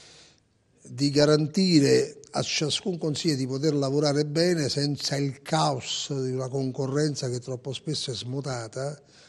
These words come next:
perché ognuno si fa la guerra all'altro, no? Non ci sarà bisogno di far proliferare le poltrone, ci sarà possibilità di dare meno incarichi,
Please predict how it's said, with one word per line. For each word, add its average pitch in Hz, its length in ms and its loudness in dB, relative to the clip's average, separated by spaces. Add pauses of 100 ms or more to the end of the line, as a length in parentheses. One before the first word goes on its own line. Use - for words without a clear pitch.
perché - 240 -8
ognuno 143 320 -2
si 113 140 -8
fa 127 100 -6
la 127 120 -4
guerra 127 280 -4
all'altro, 117 500 -6
no? 117 260 -12 (100)
Non 131 160 -10
ci - 120 -8
sarà 135 180 -2
bisogno 127 280 -6
di 123 80 -6
far 120 160 -6
proliferare 120 560 -8
le 117 80 -8
poltrone, 151 560 -6 (380)
ci - 180 -10
sarà 131 320 -4
possibilità 131 580 -6
di 131 60 -4
dare 123 140 -4
meno 135 180 -2
incarichi, 143 720 0